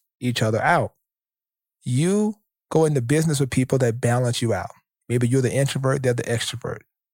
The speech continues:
Maybe you're the liberal, maybe they're the conservative, you know, in terms of how you do business. I think it's important to have, uh, that dichotomy in relationships. You don't need people who often, you know, acquiesce to everything you do. You need someone that can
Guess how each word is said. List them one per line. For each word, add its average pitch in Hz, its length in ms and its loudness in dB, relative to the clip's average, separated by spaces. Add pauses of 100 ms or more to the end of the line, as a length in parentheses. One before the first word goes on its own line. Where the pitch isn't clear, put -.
Maybe 104 180 0
you're 131 280 4
the 113 220 0 (500)
liberal, 135 400 2
maybe 117 140 0
they're 127 120 2
the 131 100 0
conservative, 123 560 -2 (220)
you 127 80 2
know, 151 220 2 (180)
in 127 80 -4
terms 127 160 2
of 117 60 0
how 117 140 0
you 117 140 2
do 117 140 0
business. 123 480 0 (520)
I - 40 0
think 185 180 0
it's 220 100 2
important 185 440 0
to 135 40 2
have, 139 480 0 (480)
uh, 110 200 -4
that 127 220 0
dichotomy 131 800 0
in 120 180 -4
relationships. 113 680 -2
You 120 60 2
don't 147 160 2
need 156 200 0
people 135 280 -4
who 127 120 -2
often, 127 500 0 (560)
you 120 80 -4
know, 113 100 -2
acquiesce 127 560 2
to - 120 -2
everything 127 340 0
you 104 80 -2
do. 120 400 2
You 120 80 -2
need 123 180 0
someone 123 360 -2
that 110 180 -2
can 101 240 -4